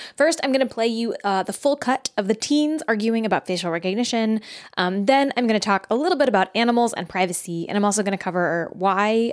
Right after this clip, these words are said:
I struggled with this episode that you heard, the Jaw in Order episode about facial recognition, um, why I did not finish it until midnight on Monday, right before it came out. Um, plus, a tiny rant about why I think facial recognition evading jewelry and makeup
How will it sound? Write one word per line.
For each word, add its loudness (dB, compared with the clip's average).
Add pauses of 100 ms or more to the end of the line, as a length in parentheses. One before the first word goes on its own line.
I 2
struggled 0
with -10
this -2
episode 0
that -4
you 0
heard, 0
the 0
Jaw 0
in -2
Order -2
episode -6
about -4
facial -10
recognition, -4 (400)
um, 0
why 0
I -2
did -10
not -4
finish -2
it -6
until -10
midnight -10
on -12
Monday, -10 (100)
right -14
before -12
it -14
came -12
out. -16 (300)
Um, 2
plus, 2
a 0
tiny 0
rant 0
about 2
why 4
I -2
think -6 (160)
facial 0
recognition -2
evading -2
jewelry 2
and -4
makeup -2